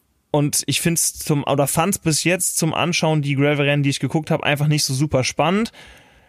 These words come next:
Aber ich fand auch die ersten Frauenrennen, die ich geguckt hab, nicht so super spannend. Hab jetzt grad eben gesagt, das war deutlich besser als das Männerrennen. Also wer weiß, was da noch kommt, ne?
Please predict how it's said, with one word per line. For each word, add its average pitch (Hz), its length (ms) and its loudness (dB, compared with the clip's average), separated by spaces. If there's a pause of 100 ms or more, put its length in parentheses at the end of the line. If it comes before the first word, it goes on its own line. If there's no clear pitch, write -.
(160)
Aber 190 540 2 (100)
ich - 240 -4
fand 165 180 0
auch 156 80 2
die 151 140 0
ersten 147 220 2
Frauenrennen, 185 440 0
die 185 60 0
ich 165 80 -4
geguckt 180 280 -2
hab, 175 120 0
nicht 165 140 0
so 170 80 0
super 160 280 2
spannend. 156 340 0
Hab 151 100 0
jetzt 151 140 0
grad 147 160 2
eben 151 200 0
gesagt, 143 320 0
das 139 120 -4
war 143 120 2
deutlich 139 300 -2
besser 147 220 2
als 135 120 0
das 131 140 0
Männerrennen. 135 480 0
Also 127 200 0
wer 127 140 2
weiß, 135 200 0
was 131 120 0
da 123 100 0
noch 120 160 -2
kommt, 117 260 -2
ne? 120 180 -2